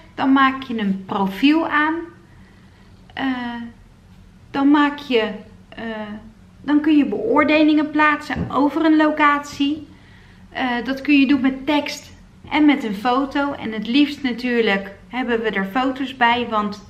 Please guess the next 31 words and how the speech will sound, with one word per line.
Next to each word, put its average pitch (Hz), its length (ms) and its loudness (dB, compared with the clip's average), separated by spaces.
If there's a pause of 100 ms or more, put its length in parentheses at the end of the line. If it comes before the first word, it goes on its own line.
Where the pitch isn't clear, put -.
ja, 226 180 -10
dat 190 220 -12
zegt 262 280 -4
gewoon 190 320 -2
heel 190 260 0
veel 190 540 0
als 185 140 -12
je 208 120 -6
ziet 277 340 0 (400)
hoe 269 180 -2
iets 262 240 -4
eraan 190 300 -4
toe 285 360 -4
is. - 240 -10 (1400)
Deel 359 520 2
jouw 269 280 0
ervaringen 220 800 -2
zoveel 214 440 -2
mogelijk 226 540 0
met 202 160 -8
de 202 80 -8
social 196 500 -4
media, 294 580 0 (140)
met 220 220 -10
de 196 200 -14
tag 226 220 0 (840)
at 220 340 -2
ongehinderd 220 1040 0 (720)
en 269 220 0
eventueel 208 840 -4
at - 460 -6